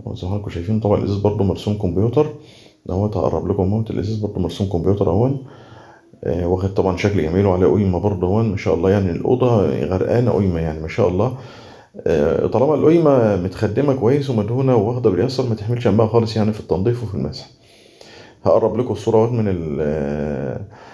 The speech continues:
هقرب لكم الصورة من ال-، من الأرابيسك برضو عشان، آه، تبقوا شايفينه كويس، لأن الأرابيسك طبعًا لما بيدخل في أي شيء بيدوله شكل جميل جدًا يعني. الأرابيسك ده من أجمل ال-، آه، الفرم.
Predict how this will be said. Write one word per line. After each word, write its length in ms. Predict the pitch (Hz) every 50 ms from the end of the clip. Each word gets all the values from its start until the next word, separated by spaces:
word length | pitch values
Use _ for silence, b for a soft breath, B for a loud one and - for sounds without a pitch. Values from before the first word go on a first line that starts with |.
| B B B B -
هقرب 240 | - 90 101 104 110
لكم 100 | 113 117
الصورة 300 | 113 - - 127 127 117
من 120 | 113 107
ال-، 520 | 101 95 92 90 85 82 85 87 85 82 82
من 160 | 82 82 85
الأرابيسك 440 | 85 - - 87 101 117 117 - 101
برضو 280 | 104 110 - - 127
عشان، 480 | 113 101 92 - 107 110 113 110 98 101
آه، 400 | 95 85 87 82 67 71 73 78
تبقوا 280 | - - - 110 - -
شايفينه 320 | - 95 - - - 101
كويس، 400 | 101 - 98 110 131 131 131 -
لأن 100 | - 98
الأرابيسك 340 | 110 110 104 107 117 - -
طبعًا 300 | 117 123 120 131 131 127 123
لما 220 | 113 107 104 98
بيدخل 260 | 92 135 139 139 123 113
في 120 | - -
أي 160 | 107 123 123
شيء 320 | 120 - 135 147 117 B B B B B B B B B B B -
بيدوله 580 | - 98 98 101 113 143 143 147 135 127 117 104
شكل 320 | - 135 131 120 127 110
جميل 260 | 107 117 127 131 120
جدًا 260 | 120 127 135 131 120
يعني. 280 | 101 92 87 85 87 87
الأرابيسك 340 | - - 113 127 120 - 117
ده 80 | 127
من 260 | 127 123 117 92 - -
أجمل 460 | - 135 135 131 143 135 127 113 107
ال-، 240 | 98 92 90 85 80
آه، 560 | 78 82 85 85 82 82 - 64 62 55 57 73
الفرم. 560 | 87 - - - - 131 147 151 156 156